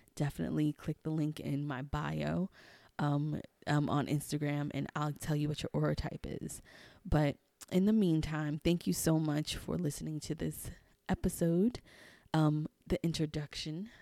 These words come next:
and check out the other ones. And I'll be here every week on Tuesday, not sure what time, but I'm just willing to commit to show up, um, for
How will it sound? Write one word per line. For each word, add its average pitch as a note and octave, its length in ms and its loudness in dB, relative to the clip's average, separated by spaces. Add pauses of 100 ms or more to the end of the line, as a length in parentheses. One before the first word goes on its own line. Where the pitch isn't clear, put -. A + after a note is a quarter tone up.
(140)
and D3 540 -4 (520)
check - 300 -2
out D#3 240 0
the - 140 -8
other D#3+ 240 -2
ones. G3+ 500 -2
And E3 180 -2
I'll E3+ 200 -4
be E3+ 120 -2
here E3 300 -2
every E3+ 280 0
week F3+ 360 -4 (160)
on F3 240 -6
Tuesday, F#3 540 -2
not F3+ 240 -6
sure G#3 220 -2
what A#3+ 140 -4
time, F3+ 420 -6 (440)
but D#3+ 400 0 (640)
I'm F3 300 4
just E3+ 240 -2
willing E3 320 2
to E3+ 100 -4
commit E3 460 -2
to - 120 -4
show D#3 340 2
up, - 300 -4 (640)
um, D#3 240 4
for E3+ 200 0